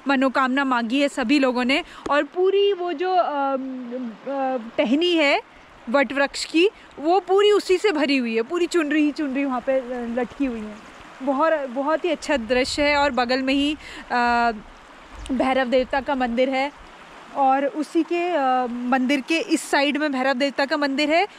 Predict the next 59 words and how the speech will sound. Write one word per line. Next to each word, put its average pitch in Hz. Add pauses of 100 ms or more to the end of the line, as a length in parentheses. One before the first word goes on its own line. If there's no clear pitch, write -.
(140)
और 285
लेफ्ट 269
साइड 285
में 294
भी 339
एक 285
और 285
मंदिर 262
है 277
ऊपर। 269 (280)
और 269
यहाँ 277
पर 311
बंदर 262
बहुत 285
हैं, 330
क्योंकि 359
बंदरों 302
को 339
भी 392
यही 349
चाहिए 339
होता 320
है 311
कि, 359
अ, 285
कोई 330
इंसान 302
आ 285
रहा 269
है 277
तो 311
कुछ 320
खाने 262
को 294
लेके 269
आएगा, 254 (320)
तो 311
उसी 370
आस 277
से 330
वो 285
लोग 269
भी 247
आते 247
हैं। 320 (320)
लेकिन 302
अगर 339
हम 339
उन्हें 349
छेड़ेंगे 311
या 302
कुछ 311
ऐसे 302
मार 262
रहे 285
हैं 285
पत्थर 277
से, 285